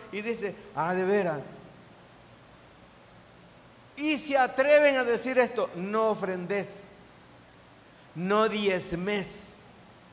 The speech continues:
no sirvas". Le estoy hablando de las cinco características de la oveja que dice la Biblia.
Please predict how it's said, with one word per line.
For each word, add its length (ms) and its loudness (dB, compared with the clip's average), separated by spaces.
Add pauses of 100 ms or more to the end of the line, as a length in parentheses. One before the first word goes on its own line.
(1040)
no 380 2
sirvas". 920 -4 (3000)
Le 60 -10
estoy 220 -2
hablando 380 2
de 60 6
las 200 0
cinco 500 -6
características 960 -4
de 80 -4
la 120 0
oveja 420 0 (260)
que 100 -4
dice 300 -2
la 140 -4
Biblia. 440 -4